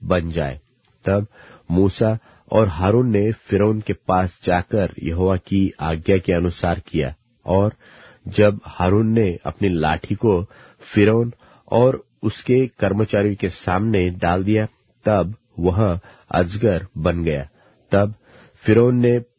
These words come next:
पंडितों और टोना करने वालों को बुलवाया और मिस्र के जादूगरों ने आकर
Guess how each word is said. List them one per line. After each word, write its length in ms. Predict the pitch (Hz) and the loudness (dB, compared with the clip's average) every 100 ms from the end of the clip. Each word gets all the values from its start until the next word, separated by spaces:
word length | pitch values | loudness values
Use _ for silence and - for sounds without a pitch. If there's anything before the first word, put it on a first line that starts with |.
| _ _ _ - | _ _ _ -2
पंडितों 720 | 90 98 110 - 110 113 95 | 0 2 0 0 -2 -2 0
और 280 | 101 101 - _ _ - | 0 0 -4 _ _ -2
टोना 280 | 90 104 101 | 0 0 0
करने 300 | 98 95 98 | -2 0 0
वालों 280 | 95 104 | 2 0
को 200 | 101 104 | 0 -2
बुलवाया 600 | 80 87 87 95 104 117 - - - _ | 0 -2 0 0 0 -4 -8 -20 -20 _
और 260 | - 127 135 | 0 2 2
मिस्र 360 | 135 131 - 123 | 0 -2 -2 -4
के 340 | - 123 123 - | 0 0 0 -6
जादूगरों 680 | 90 90 87 98 95 104 | -2 0 0 0 0 0
ने 280 | 107 117 87 - | 0 0 -2 -6
आकर 460 | 71 85 87 107 | -4 -4 -2 -4